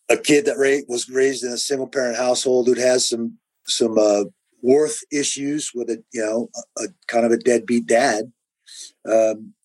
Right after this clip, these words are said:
there were some obstacles there I had to overcome for sure, both psychologically, and, you know, in that first, that programming from my early years,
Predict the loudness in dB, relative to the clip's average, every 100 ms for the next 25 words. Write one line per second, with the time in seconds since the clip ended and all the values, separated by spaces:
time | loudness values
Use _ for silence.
0 | _ _ -2 0 0 -2 -6 -4 -4 -6
1 | -4 -2 0 2 2 2 0 -2 -4 -6
2 | -4 -2 -2 -4 _ -6 -2 2 2 2
3 | 0 -8 _ _ -20 -20 _ _ -4 0
4 | 0 -2 -2 0 2 2 2 -2 -2 -2
5 | -2 _ _ -10 -8 -6 -4 -2 2 0
6 | 0 2 2 2 -2 -2 -2 0 2 2
7 | 0 -2 -8 -10 -4 -4 -4 _ -20 -10
8 | 0 2 4 2 2 4 2 -2